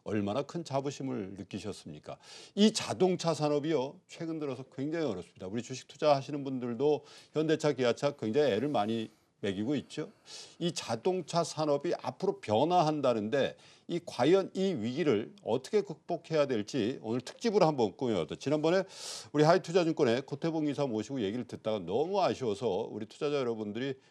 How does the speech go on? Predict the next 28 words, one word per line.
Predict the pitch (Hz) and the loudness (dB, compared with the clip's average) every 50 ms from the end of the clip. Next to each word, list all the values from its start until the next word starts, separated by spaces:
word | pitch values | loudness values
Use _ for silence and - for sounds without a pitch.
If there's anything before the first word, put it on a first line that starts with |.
| _ _ - | _ _ -4
굉장히 | - 113 147 180 196 190 220 214 208 190 | -2 -2 -2 0 0 0 0 2 2 2
많은 | 156 123 117 120 117 107 | 2 2 2 0 0 -2
요청이 | 98 92 - - 110 101 92 | -2 -4 -4 -6 -6 -4 -4
있으셨어요. | 87 - 95 82 - - 104 92 | -6 -8 -10 -10 -6 -6 -4 -4
오늘은 | 98 120 135 147 151 | -2 -2 -2 -2 0
아니, | 135 123 139 147 135 127 120 - _ _ - | -2 0 0 0 -2 -2 -2 -6 _ _ -4
아예 | - 110 131 135 - | -2 0 0 0 -2
터서 | - - 196 - - 196 170 101 - - - _ _ _ _ _ | -2 -4 -4 -2 0 2 2 2 2 0 -6 _ _ _ _ _
한 | - 131 | -8 -8
사십 | 110 - 120 123 131 - - | -4 -2 -2 -2 -2 -2 -4
분 | 156 143 - | -6 -2 0
동안 | 151 139 120 90 92 120 - - - 101 - | 2 2 4 2 2 0 -4 -10 -16 -18 -16
특강 | - - - - 202 196 175 | -16 -6 0 2 2 4 4
형태로 | 156 139 - 120 110 104 | 2 0 -2 -4 -4 -2
한번 | 95 87 82 82 92 85 82 - - - - - - - - | -4 -4 -4 -4 -4 -6 -6 -8 -12 -16 -16 -16 -16 -8 -4
어떻게 | - 123 127 196 190 196 208 | -2 0 2 2 4 6 6
하면 | 190 185 202 208 220 220 214 196 139 - - | 6 6 6 6 6 4 4 2 -2 -8 -10
우리 | - 147 147 | -8 -6 -2
자동차가, | 139 147 131 127 143 143 131 - - 143 139 120 127 107 92 90 85 - - _ _ _ _ _ - - | 0 2 2 2 0 -2 -4 -4 -6 -6 0 2 4 4 4 4 2 -4 -8 _ _ _ _ _ -10 -6
에, | 113 107 104 98 95 | -2 -2 -2 -2 -2
미래를 | 92 101 117 117 127 123 | -2 -2 -2 0 0 -2
선도하고 | 107 - - 170 175 165 151 156 123 113 95 90 - - | -4 -6 -8 -8 -4 -2 0 0 0 0 -2 -4 -6 -4
또 | 131 117 104 - - | -2 -2 -2 -4 -6
투자자 | - - 190 180 170 175 | -8 -2 -2 0 2 2
여러분 | 151 127 120 127 147 - - | 2 2 0 -2 -4 -6 -4
어느 | - 117 151 190 190 196 | -2 -2 0 -2 -2 0
포인트에 | - 196 196 196 175 - - 175 160 | 2 2 2 2 0 -2 -4 -2 0
맞춰서 | 139 104 95 - 110 95 - 123 143 175 202 | 0 -2 -2 -2 -4 -4 -2 -2 -2 -2 -2